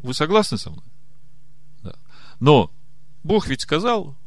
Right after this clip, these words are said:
что Иофет вселится в шатры Шема. А что значит вселиться в шатры Шема? Ну, как это может Иофет вселиться в шатры Шема? На каком основании?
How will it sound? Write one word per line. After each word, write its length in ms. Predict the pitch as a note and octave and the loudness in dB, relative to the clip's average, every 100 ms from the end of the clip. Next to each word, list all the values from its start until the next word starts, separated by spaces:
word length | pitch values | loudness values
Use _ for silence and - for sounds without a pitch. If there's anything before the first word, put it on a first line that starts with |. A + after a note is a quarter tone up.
| - - - - | -10 -10 -10 -8
что 200 | - C3 | 2 6
Иофет 260 | C#3+ F3+ G#3+ | 6 4 0
вселится 420 | - F3+ E3+ D#3 | 2 2 2 -2
в 60 | - | 0
шатры 300 | C#3 E3 C#3 | 0 0 0
Шема. 360 | - B2 E2 - - - - | 0 0 0 -6 -10 -10 0
А 80 | C#3+ | 2
что 180 | - B3 | 4 4
значит 280 | G#3 F3 - | 4 4 2
вселиться 400 | F#3 F3 - C#3+ | 2 0 0 0
в 60 | |
шатры 280 | - D3+ D3 | 2 0 0
Шема? 320 | - F3+ B2+ | 2 2 4
Ну, 320 | A#2 C3 A#2+ - - - - - - - | 2 2 -2 -6 -10 -10 -10 -10 -10 2
как 220 | F3 C3+ | 2 4
это 160 | A#2+ | 0
может 340 | A2+ A2+ G2+ A#2 | 2 2 0 0
Иофет 300 | B2 C#3+ D#3 | 0 2 -2
вселиться 400 | - B2 C3 G#2 | -2 -2 -2 -4
в 20 | |
шатры 280 | - A2 A2 | -4 -6 -6
Шема? 280 | - G2+ - - - - | -6 -6 -6 -10 -6 -4
На 100 | B2+ | 2
каком 320 | D3+ D3+ B2 | 2 4 2
основании? 540 | A#2 C3 C3 G#2+ - | 2 0 2 0 -2